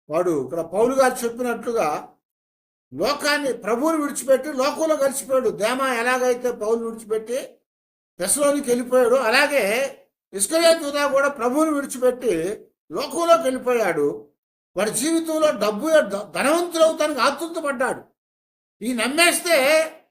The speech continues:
ఆఖరి అవకాశం ఎంతో కొంత వస్తుంది కదా అనుకున్నాడు. చచ్చేవాడేటో చచ్చిపోతున్నాడు కదా, చచ్చిపోయేవాడేటో చచ్చిపోబోతున్నాడు. ఆ చచ్చిపోయే వాడిని కూడా మనం కొంత డబ్బు చేసుకోవచ్చు అనుకొని ఆ పెద్దల దగ్గరికి వెళ్ళి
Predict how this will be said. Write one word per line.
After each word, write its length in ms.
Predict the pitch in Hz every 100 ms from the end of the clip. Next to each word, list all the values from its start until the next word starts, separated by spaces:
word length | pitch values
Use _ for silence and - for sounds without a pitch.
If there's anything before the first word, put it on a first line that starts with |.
| _ _ _ _ _ -
ఆఖరి 340 | 196 294 339 330
అవకాశం 480 | 320 330 330 320
ఎంతో 280 | 269 254 320
కొంత 180 | 359 349
వస్తుంది 280 | 320 302 330
కదా 140 | 330
అనుకున్నాడు. 440 | 311 302 277 277 233
చచ్చేవాడేటో 640 | 196 196 294 311 330 294
చచ్చిపోతున్నాడు 560 | 269 269 269 269 233 190
కదా, 280 | 233 302 - _ _ _ _ _ _ _ _ 139
చచ్చిపోయేవాడేటో 840 | - 214 247 247 240 262 330 466 - _ _ _ _ -
చచ్చిపోబోతున్నాడు. 920 | 233 285 339 330 302 302 247 151 - _ _ _ _ _ _ _ _ -
ఆ 60 | 233
చచ్చిపోయే 500 | 233 233 277 339 349
వాడిని 300 | 339 339 339
కూడా 200 | 339 339
మనం 200 | 320 302
కొంత 180 | 277 285
డబ్బు 300 | 247 254 330
చేసుకోవచ్చు 560 | 339 - 339 330 320
అనుకొని 720 | 285 262 294 277 180 214 262 - _ _ _ _ 214
ఆ 80 |
పెద్దల 380 | 240 233 233 359
దగ్గరికి 340 | 359 349 302 320
వెళ్ళి 580 | 330 302 240 285 302